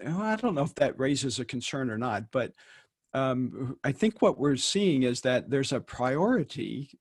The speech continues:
of, uh, accuracy on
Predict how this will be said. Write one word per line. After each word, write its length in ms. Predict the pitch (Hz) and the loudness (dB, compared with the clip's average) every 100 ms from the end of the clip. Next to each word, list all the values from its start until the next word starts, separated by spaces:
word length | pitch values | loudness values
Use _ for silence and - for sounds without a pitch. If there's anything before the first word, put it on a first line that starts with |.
| - | -6
of, 500 | 120 120 120 110 - _ _ _ _ _ | -4 -2 -4 -10 -20 _ _ _ _ _
uh, 460 | 131 123 120 117 131 - - | -6 -4 -4 -4 -6 -8 0
accuracy 880 | 139 180 - 127 123 - 120 131 - - | 4 4 2 -2 -2 -4 -4 -6 -6 -6
on 520 | 131 131 127 127 | -4 -2 0 0